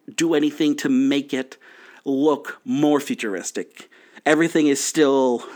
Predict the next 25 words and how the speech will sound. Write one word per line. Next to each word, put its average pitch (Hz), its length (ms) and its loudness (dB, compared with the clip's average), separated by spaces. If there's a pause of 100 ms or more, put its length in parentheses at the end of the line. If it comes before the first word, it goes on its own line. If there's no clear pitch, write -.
(760)
it's 151 140 0
like 175 160 0 (140)
the 143 100 -2
purge 175 800 -2 (400)
helped 143 320 -2
out 135 320 0 (340)
somehow 127 520 0
with 117 320 -2
the 120 200 -2
economy 127 760 0 (280)
and 123 200 2
the 120 60 2
mur-, 120 340 0
and 127 160 2
the 117 60 -2
crime 131 340 0
rate, 226 480 -4 (880)
but 131 600 0 (2250)
it 139 200 2
didn't 147 260 2
help 143 420 0
improve 139 640 0
technology, 127 1120 -2
I 185 160 -2
guess. 208 400 -4